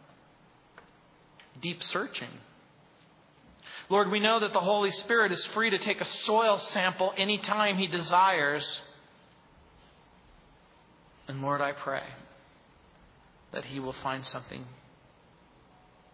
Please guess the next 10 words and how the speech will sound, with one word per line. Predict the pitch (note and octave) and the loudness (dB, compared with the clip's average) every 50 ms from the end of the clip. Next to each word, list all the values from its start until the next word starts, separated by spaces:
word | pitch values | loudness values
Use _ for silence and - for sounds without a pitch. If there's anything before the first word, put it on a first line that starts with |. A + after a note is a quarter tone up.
| - - - _ _ _ - - _ _ _ _ _ _ - - - - | -20 -20 -20 _ _ _ -20 -20 _ _ _ _ _ _ -20 -18 -14 -12
deep, | C3 B2+ A#2 - - - - - - - - - - - - - - - - - - - - | -10 -10 -10 -10 -14 -18 -20 -20 -20 -20 -20 -20 -20 -20 -20 -20 -20 -20 -20 -20 -20 -16 -12
soft, | - - - - - - - - - - - - - - - - - - - _ _ - - - - - - - - _ - | -10 -6 -4 -4 -2 -4 -4 -8 -12 -16 -18 -18 -18 -20 -20 -20 -20 -20 -20 _ _ -20 -20 -20 -20 -20 -20 -20 -20 _ -16
pure, | - - C#3 C#3 - - - - - - - - - - - _ _ - - _ - - - - - - _ _ - - - - - - - - | -10 -8 -6 -6 -6 -8 -10 -14 -16 -20 -20 -20 -20 -20 -20 _ _ -20 -20 _ -20 -20 -20 -20 -20 -20 _ _ -20 -20 -20 -18 -18 -18 -14 -14
the | B2+ A2+ A2+ - | -16 -14 -10 -6
very | C3+ C3+ C#3+ D3+ D#3 D#3 | -6 -4 -2 -2 -4 -4
ground | D3+ - C#3+ C#3 C3 B2+ B2 B2 | -6 -8 -8 -6 -6 -6 -8 -8
that | A#2+ A#2 - - | -8 -10 -10 -12
will | B2 | -14
produce | - - - C3+ B2 - B2 B2+ B2+ - - - - | -14 -14 -16 -14 -12 -10 -8 -8 -6 -8 -8 -10 -10
fruit. | - - B2 - - - - | -10 -10 -10 -10 -12 -14 -18